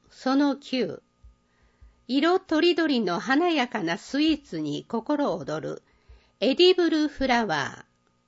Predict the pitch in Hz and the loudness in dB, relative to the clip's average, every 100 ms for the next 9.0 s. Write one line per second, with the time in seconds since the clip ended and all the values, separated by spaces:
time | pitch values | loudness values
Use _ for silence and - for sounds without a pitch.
0 | _ _ _ _ _ _ _ _ _ _ | _ _ _ _ _ _ _ _ _ _
1 | - - - 277 370 370 370 359 - 320 | -20 -8 -2 4 6 6 4 2 0 -2
2 | 311 262 180 - 175 160 147 - _ _ | 0 -2 -4 -6 -4 -4 -6 -10 _ _
3 | - 269 285 359 349 339 254 170 151 - | -4 0 4 4 4 2 0 0 -4 -8
4 | _ - 247 311 349 359 330 302 208 185 | _ -6 -2 2 2 2 2 0 -2 -4
5 | 180 240 226 160 - - - _ _ _ | -4 -2 -2 -6 -12 -16 -20 _ _ _
6 | _ _ _ _ _ - 302 359 330 277 | _ _ _ _ _ -2 2 2 2 -2
7 | 240 208 240 330 359 - 302 240 175 165 | 0 -2 0 0 0 -2 -2 0 0 -2
8 | 156 214 269 330 277 151 151 180 151 143 | 0 -2 0 2 2 -2 -6 -8 -6 -8